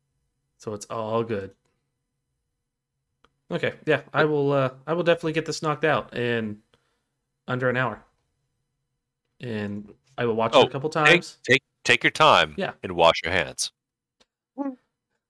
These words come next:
Speaker 1: Hey, guys, you know, I know you told me to give you a really good detailed description of what I thought about this show. Uh, what I remember is this pin is still stuck to my hand a week later.
Speaker 2: <laughs>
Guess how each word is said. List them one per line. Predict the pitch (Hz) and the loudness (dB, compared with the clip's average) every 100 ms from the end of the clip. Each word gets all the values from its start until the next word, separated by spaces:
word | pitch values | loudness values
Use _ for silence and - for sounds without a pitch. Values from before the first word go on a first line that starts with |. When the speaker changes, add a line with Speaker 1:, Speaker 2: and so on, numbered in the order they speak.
| _ _ | _ _
Speaker 1:
Hey, | 180 175 | 0 2
guys, | 185 190 185 | 4 4 2
you | 170 | 0
know, | 175 | 0
I | 170 | 2
know | 185 | 4
you | 220 214 | 6 4
told | 208 196 190 | 2 0 2
me | 196 190 | 0 0
to | - 175 | 0 0
give | 147 170 180 | 2 4 4
you | 175 170 | 2 2
a | 147 131 | 2 2
really | 120 151 151 151 | 4 4 4 2
good | 131 143 143 135 | 2 2 2 0
detailed | 135 139 135 139 | -4 -2 -2 -2
description | 123 - 151 - | -4 -4 -4 -2
of | 113 | -2
what | 135 | 0
I | 139 | 0
thought | 143 | 0
about | 143 143 | 0 -2
this | 143 | -4
show. | 156 151 143 - - _ _ | 0 0 -2 -10 -20 _ _
Uh, | 135 131 131 | 2 4 6
what | 180 | 6
I | 185 | 6
remember | 170 160 165 156 | 6 4 4 6
is | 156 143 | 6 6
this | 139 139 | 2 0
pin | 165 160 151 | 2 4 2
is | 127 - | 0 -2
still | - 143 | 0 0
stuck | 143 131 | 2 -2
to | 135 | -2
my | 117 117 | -4 -2
hand | 110 107 | -2 -2
a | |
week | 101 95 | -4 -4
later. | 98 92 - _ _ _ _ _ _ _ _ | -8 -8 -14 _ _ _ _ _ _ _ _
Speaker 2:
<laughs> | _ | _